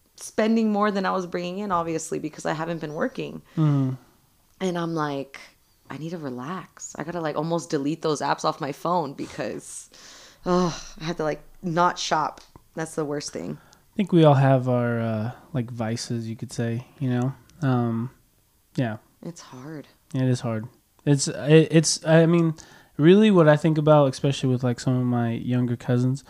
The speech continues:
Speaker 2: that are, like, in high school.
Speaker 1: Oh, yeah.
Speaker 2: It sucks being older. It sucks having to, like, <laughs> be responsible.
Speaker 1: Exactly.
Speaker 2: I always tell them, like, "Enjoy this time." Like, uh, the drama and, like, problems you have in high school don't mean anything. I was like,
Speaker 1: Really?
Speaker 2: they
Speaker 1: And
Speaker 2: really
Speaker 1: it's
Speaker 2: don't.
Speaker 1: hard because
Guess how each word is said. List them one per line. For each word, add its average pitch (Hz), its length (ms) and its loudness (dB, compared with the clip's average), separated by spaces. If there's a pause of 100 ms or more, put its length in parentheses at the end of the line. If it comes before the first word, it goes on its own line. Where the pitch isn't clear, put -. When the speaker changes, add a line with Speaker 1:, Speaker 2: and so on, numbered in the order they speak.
(400)
Speaker 2:
that 120 160 0
are, 113 40 0
like, 113 180 -2
in 113 80 -4
high 117 160 -2
school. 123 340 -4 (100)
Speaker 1:
Oh, 147 240 -2
yeah. 139 140 2
Speaker 2:
It 170 80 4
sucks 285 200 4
being 165 200 6
older. 143 380 6
It 135 80 -2
sucks 156 240 4
having 135 360 4
to, 139 200 2
like, - 340 0
<laughs> - 0 -
be 190 80 10
responsible. - 840 2 (200)
Speaker 1:
Exactly. 139 400 0
Speaker 2:
I 151 60 12
always 156 180 10
tell 165 160 6
them, 139 100 6
like, 131 200 2
"Enjoy 131 400 0
this 117 280 -6
time." 117 320 -4
Like, 117 280 -8 (640)
uh, 117 320 0
the 127 100 0
drama 165 500 6
and, 170 120 6
like, 135 240 4 (320)
problems 147 400 4
you 143 60 0
have 139 160 4
in 131 60 0
high 127 200 2
school 123 220 -2
don't 110 200 -6
mean 110 140 -8
anything. 113 360 -12 (400)
I 156 60 -8
was 147 180 -4
like, 147 100 -4
Speaker 1:
Really? 135 80 -8
Speaker 2:
they - 80 -
Speaker 1:
And 131 100 -2
Speaker 2:
really 127 100 2
Speaker 1:
it's 110 140 -6
Speaker 2:
don't. 110 80 -8
Speaker 1:
hard 170 380 0
because 147 680 -10